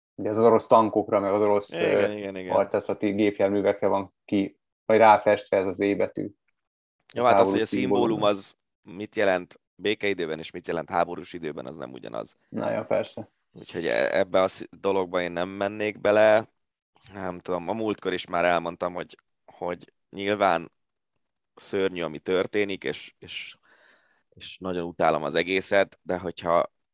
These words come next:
Speaker 2: ő úgy érzi, hogy ő szeretne kiállni az orosz csapatok mellett, mint ahogy mondjuk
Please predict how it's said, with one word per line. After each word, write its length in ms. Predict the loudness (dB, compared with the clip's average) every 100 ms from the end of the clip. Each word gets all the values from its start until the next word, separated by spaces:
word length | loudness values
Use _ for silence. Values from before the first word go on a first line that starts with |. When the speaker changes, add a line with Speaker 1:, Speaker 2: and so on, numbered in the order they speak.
| _ _ -4
Speaker 2:
ő 180 | -4 -4
úgy 260 | -6 -2
érzi, 320 | 0 0 -2 -8
hogy 220 | -8 -6
ő 300 | -6 -6 -10
szeretne 500 | -8 -4 -2 -4 -12
kiállni 580 | -12 0 2 2 0 -6
az 180 | -6 -4
orosz 360 | -4 -4 -10 -12
csapatok 460 | -6 -6 -4 -8
mellett, 400 | -2 2 4 2
mint 200 | -6 0
ahogy 200 | 2 2
mondjuk 360 | -2 -8 -10